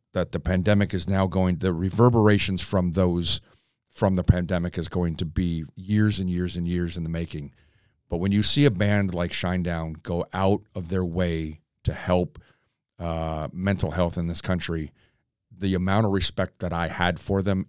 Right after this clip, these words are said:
in that moment was profound. And I think y-,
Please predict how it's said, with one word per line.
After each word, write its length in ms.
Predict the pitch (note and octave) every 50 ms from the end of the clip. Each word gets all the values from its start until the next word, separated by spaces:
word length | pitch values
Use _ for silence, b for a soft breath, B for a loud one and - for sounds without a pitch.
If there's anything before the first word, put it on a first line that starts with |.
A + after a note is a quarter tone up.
| _ A2+
in 220 | A#2 A#2+ A#2 G#2
that 240 | G#2+ G#2 G#2+ - -
moment 480 | F#2 F2+ F#2+ G#2+ C3 D#3+ F#3 - - - _ _ _ _ _ _ _ _ _ _ _ _ _ _ _ _ _ _ _
was 400 | F2+ F2+ F2+ F2 E2+ E2+ E2 -
profound. 580 | - - - - D#2+ - - B1 G1+ G1+ - - _ _ _ _ _ _ _ _ _ -
And 140 | E2+ F2
I 80 | F2 F2
think 320 | E2+ - G#2 G2+ F2+ - E2+
y-, 140 | D#2+ D#2+